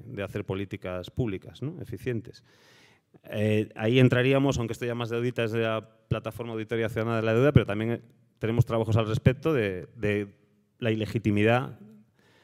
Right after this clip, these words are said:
de esa deuda, cómo se podría discutir y también cómo las políticas fiscales o, o simplemente la corrupción as-, es favorecedora también de,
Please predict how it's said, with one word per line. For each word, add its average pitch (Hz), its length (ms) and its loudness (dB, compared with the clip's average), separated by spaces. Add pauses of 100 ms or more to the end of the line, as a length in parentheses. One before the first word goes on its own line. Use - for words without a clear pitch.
(300)
de 117 220 6
esa 117 220 4
deuda, 147 480 4
cómo 113 180 -2
se 113 80 -2
podría 113 300 4
discutir 143 640 2
y 110 140 -8
también 107 340 -4
cómo 113 220 0
las 107 120 -2
políticas 104 480 -4
fiscales 120 640 -2
o, 92 380 -2
o 101 80 -8
simplemente 104 480 -4
la 104 80 -4
corrupción 107 580 -4
as-, 104 460 -10
es 113 140 -8
favorecedora 98 680 -4
también 92 320 -8
de, 87 260 -8